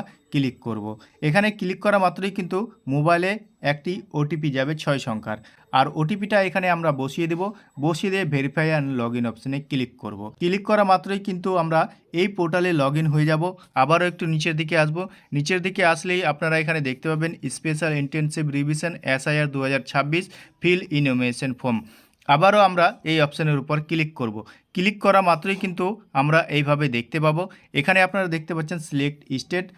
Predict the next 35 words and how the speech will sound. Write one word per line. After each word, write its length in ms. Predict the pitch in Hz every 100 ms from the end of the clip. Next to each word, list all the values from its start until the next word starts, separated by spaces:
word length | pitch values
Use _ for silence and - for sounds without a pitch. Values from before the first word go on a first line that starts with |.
| _ -
তো 40 | 175
আমরা 160 | 165 170 156
just 180 | 156 - - 143
এই 60 | 147 127
অপশনের 340 | - 139 123 117
উপর 140 | 139 151 151
ক্লিক 240 | 120 107 -
করব। 180 | 107 104 110 _ _ -
এখানে 280 | 156 160 208 208
ক্লিক 220 | 185 185 -
করা 120 | 196 175
মাত্রই 340 | 156 180 190 220 - - 143
আমরা 180 | 151 170
কিন্তু 200 | 180 170 170
এখান 180 | 160 180 160
থেকে 180 | 151 185 - -
ওয়েস্ট 240 | 147 147 147
বেঙ্গলটাকে 500 | 135 131 131 127 156 156
সিলেক্ট 280 | 151 123 -
করব। 140 | 110 107 107 - _ 135
যেহেতু 240 | 170 185 202
আমরা 160 | 196 180 180
পশ্চিমবঙ্গের 560 | 165 156 185 180 180 175 165
বাসিন্দা 340 | 156 175 185 175
সেই 160 | 156 147
কারণেই 280 | 147 143 156 139
আমরা 160 | 139 156 - _ 135
এখানে 180 | 139 160 156
পশ্চিমবঙ্গটাকে 840 | 147 - 143 123 123 123 123 151 156
সিলেক্ট 280 | 147 123 -
করব। 160 | 110 104 107 - _ -
তো 40 | 165
আপনারা 260 | 160 202 202 160
যে 100 | 175 170
রাজ্যের 280 | 147 147